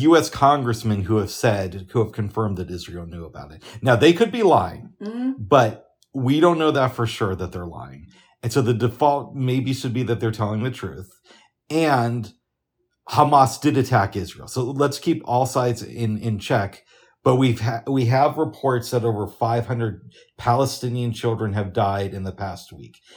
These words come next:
Speaker 1: And if a million people have to leave in twenty-four hours, the U N is saying that that's nearly impossible,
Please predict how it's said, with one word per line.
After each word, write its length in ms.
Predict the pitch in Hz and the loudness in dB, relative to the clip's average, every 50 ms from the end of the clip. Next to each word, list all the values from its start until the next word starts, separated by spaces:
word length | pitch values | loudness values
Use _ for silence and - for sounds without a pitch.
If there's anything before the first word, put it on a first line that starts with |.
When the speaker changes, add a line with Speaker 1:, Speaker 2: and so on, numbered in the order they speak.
| - _ _ _ _ _ _ | -20 _ _ _ _ _ _
Speaker 1:
And 640 | 147 151 147 135 135 131 127 123 127 123 110 107 - _ _ _ _ _ _ _ _ _ _ _ - | -4 -2 0 0 0 0 -2 -2 -4 -4 -6 -8 -10 _ _ _ _ _ _ _ _ _ _ _ -4
if 140 | 147 - 147 | 0 2 2
a 60 | 139 | 4
million 420 | 131 131 131 139 151 160 175 170 | 4 4 4 4 4 2 2 0
people 320 | 170 165 165 156 160 151 135 | -2 -2 -4 -2 0 0 2
have 240 | 127 135 127 127 - | 4 2 2 2 0
to 80 | 139 | -2
leave 240 | 123 120 117 120 113 | -2 0 0 0 0
in 100 | 123 117 | -2 -2
twenty-four 500 | 113 - 127 120 123 123 113 - 120 113 | -2 -2 -2 -2 -2 -2 -2 -2 0 0
hours, 360 | 104 101 110 117 123 117 - | 0 0 0 0 0 0 0
the 80 | - 113 | -2 -2
U 280 | 107 113 131 139 147 | 0 0 2 2 2
N 120 | 147 139 135 | 0 0 -2
is 140 | 131 117 - | -2 -2 -2
saying 220 | 135 127 123 120 | -4 -4 -2 0
that 140 | 117 113 117 | 0 0 0
that's 240 | 113 104 95 - - | -2 -4 -6 -4 -2
nearly 380 | 110 107 107 113 120 120 123 | -2 0 0 0 0 -2 -2
impossible, 840 | 123 120 113 - 95 92 90 85 - - 87 87 90 90 85 87 | -2 -4 -4 -4 -4 -6 -6 -6 -8 -10 -10 -10 -10 -10 -12 -14